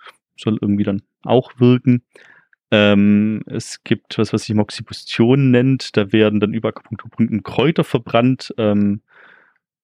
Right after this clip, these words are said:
insbesondere der Beifuß, der eben auch Moxa genannt wird, ist die Moxibustion. Es gibt teilweise den Fall, dass, ähm, durch die Nadel dann Strom geleitet wird. Das nennt sich dann Elektroakupunktur.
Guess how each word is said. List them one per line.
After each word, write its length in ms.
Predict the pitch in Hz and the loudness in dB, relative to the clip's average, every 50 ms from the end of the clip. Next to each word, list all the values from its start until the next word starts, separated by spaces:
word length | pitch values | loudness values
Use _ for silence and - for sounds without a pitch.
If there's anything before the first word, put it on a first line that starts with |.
| _ _ | _ _
insbesondere 580 | - - 120 - - - - - 104 101 98 101 | -10 -10 -10 -10 -10 -10 -6 -4 -2 -2 -2 0
der 120 | 92 98 | -2 -2
Beifuß, 640 | - - 95 101 123 123 - - - 123 120 - - | 0 0 0 0 0 0 -4 -4 -4 -2 -2 -2 -2
der 120 | - 110 104 | -2 0 0
eben 120 | 101 98 | 0 -2
auch 140 | 101 - - | -4 -2 -2
Moxa 340 | 117 - - - - 123 113 | -2 -2 -2 -2 -4 -4 -2
genannt 380 | 117 107 107 107 107 107 - | -2 -2 -2 -2 -2 -4 -6
wird, 100 | - - | -10 -14
ist 120 | 120 - - | -12 -8 -6
die 60 | 113 | -6
Moxibustion. 1040 | 110 107 - - - 107 110 110 - - - - - 113 110 110 110 110 107 107 - - | -6 -6 -8 -8 -10 -10 -10 -10 -12 -12 -8 -4 0 2 2 4 4 4 4 2 0 -2
Es 280 | - - - - - | -8 -12 -14 -16 -10
gibt 340 | - - 104 - _ - - - | -6 -6 -6 -6 _ -12 -6 -2
teilweise 580 | 110 101 101 101 101 98 98 98 95 101 98 | 0 0 2 2 4 4 2 2 2 0 -2
den 180 | 98 98 95 92 | -2 -2 -4 -4
Fall, 320 | - - - 101 98 98 | -4 -4 -2 -2 -2 -2
dass, 300 | 98 101 104 - - - - | -2 -6 -8 -10 -12 -12 -10
ähm, 340 | 107 107 110 120 131 139 143 - | -8 -8 -8 -10 -12 -14 -10 -6
durch 180 | - 107 - | -6 -6 -4
die 120 | - 113 104 | -2 0 2
Nadel 240 | 101 95 98 98 | 2 2 2 0
dann 120 | 98 95 - | -4 -6 -8
Strom 420 | - - - 139 139 156 175 165 | -8 -4 0 2 2 4 4 2
geleitet 500 | 135 135 127 127 127 123 120 - 117 107 | 0 0 2 2 4 4 2 2 0 0
wird. 280 | 120 120 120 120 - - | 2 2 2 2 0 -4
Das 120 | - - | -8 -6
nennt 120 | 110 104 - | -6 -6 -6
sich 80 | - | -8
dann 80 | - - | -6 -4
Elektroakupunktur. 1000 | 107 120 - - - - - - - 123 - - 123 113 - - - 123 120 | -4 -4 -4 -4 -4 -4 -2 -2 -4 -8 -6 -6 -8 -8 -8 -4 -2 0 0